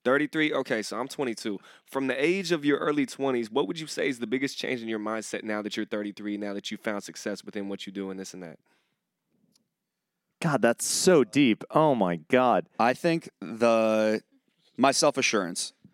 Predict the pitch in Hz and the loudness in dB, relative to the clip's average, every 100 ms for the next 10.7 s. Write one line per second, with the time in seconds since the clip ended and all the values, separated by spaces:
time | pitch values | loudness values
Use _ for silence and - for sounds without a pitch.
0 | _ _ - 117 151 139 131 123 117 127 | _ _ 0 0 2 2 2 0 0 0
1 | 113 98 - 127 131 151 143 - _ _ | -2 -2 4 4 4 0 -2 -8 _ _
2 | _ _ _ _ _ _ _ _ _ _ | _ _ _ _ _ _ _ _ _ _
3 | _ _ _ 110 _ _ _ _ - 117 | _ _ _ -20 _ _ _ _ 0 2
4 | 113 113 110 113 - _ _ _ _ _ | 4 2 2 0 -4 _ _ _ _ _
5 | _ _ _ _ _ _ - 131 151 175 | _ _ _ _ _ _ 2 4 4 0
6 | 151 151 - 131 123 104 107 - _ _ | 0 0 2 4 6 4 0 -6 _ _
7 | _ _ _ - 123 113 110 104 104 - | _ _ _ 0 4 4 4 0 -4 -4
8 | - - - _ _ 110 110 113 - _ | -4 -6 -16 _ _ -20 -20 -20 -20 _
9 | - 117 113 110 107 107 - _ _ _ | 0 4 4 2 0 -6 -10 _ _ _
10 | _ - 110 127 123 123 | _ -2 2 2 4 2